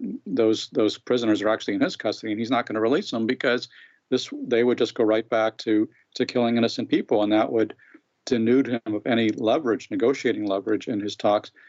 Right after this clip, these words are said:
in the talks with the Taliban, which may or may not start. Um, and, you know, so if, if, you know, President Obama or President Clinton were releasing five thousand Taliban, I mean, you could imagine that all, every Republican in the land would be having apoplexy. I mean,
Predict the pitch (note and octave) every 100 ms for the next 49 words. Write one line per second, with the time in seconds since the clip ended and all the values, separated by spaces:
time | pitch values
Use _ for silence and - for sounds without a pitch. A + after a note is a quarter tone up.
0 | _ - A2 G2+ A2+ A#2 - A2 A2+ A#2+
1 | D#3 A2+ G#2+ G#2 G2+ A2 A2 A2+ A2 G#2+
2 | G#2+ G#2+ - D#3+ C#3 C3+ _ - - _
3 | - A#2+ A2 G#2+ - - _ _ - B2
4 | A#2+ A#2+ - C3 A#2 - B2+ B2 A2 -
5 | C#3+ B2 A2 - _ - B2 A2+ - C#3
6 | C#3+ C#3 C#3 C3+ A2+ A2+ C3 C#3+ G#2 G2
7 | - B2 B2+ A2 - E3+ A2 A2 A2 A2
8 | A2+ F#2+ A#2 A#2+ C3+ - A#2+ B2+ A#2 G2
9 | C3 D3+ B2+ G#2+ A2+ A#2+ - _ - A#2+
10 | C3+ F#3 D3+ B2 A2 A#2+ C#3+ D3+ A2+ G#2+
11 | A2 _ _ _ _ - A2+ A#2 A2+ A2+
12 | - A#2 - C3+ C3+ B2 A2+ A#2+ B2 C#3
13 | A#2 A2 A2+ C#3 A2+ A2 A2 G#2 A#2 A#2
14 | C#3 D3 - - G2+ G#2 - A2 G#2 G#2+
15 | G#2+